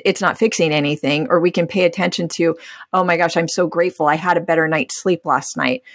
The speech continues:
I look better. I have got the glow up going on. People are noticing. I'm more positive. I'm not so reactive. I pause and I say nice things to myself." All of those are wins if we're able to get ourselves to the place of,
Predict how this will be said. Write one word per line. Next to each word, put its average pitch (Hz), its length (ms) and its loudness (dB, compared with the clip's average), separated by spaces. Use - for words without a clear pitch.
I 170 140 4
look 190 440 -2
better. 135 380 0
I 160 80 2
have 185 220 -2
got 175 160 0
the 170 100 0
glow 202 500 0
up 135 300 -2
going 151 320 0
on. 139 400 0
People - 180 -4
are 175 120 2
noticing. 185 760 0
I'm 180 180 0
more 190 200 2
positive. 175 580 0
I'm 156 180 0
not 165 220 0
so 170 160 0
reactive. 165 800 0
I 165 100 2
pause 147 680 0
and 156 440 -2
I 175 60 0
say 185 220 0
nice 180 340 -2
things 208 340 -2
to - 140 -10
myself." 143 500 -2
All 233 240 2
of 175 160 -4
those 175 260 0
are 151 120 0
wins 156 500 0
if 160 120 -4
we're - 240 0
able 190 340 0
to - 120 -12
get 170 220 0
ourselves 156 460 -2
to 170 120 -6
the 151 80 -4
place 160 560 -2
of, 151 240 2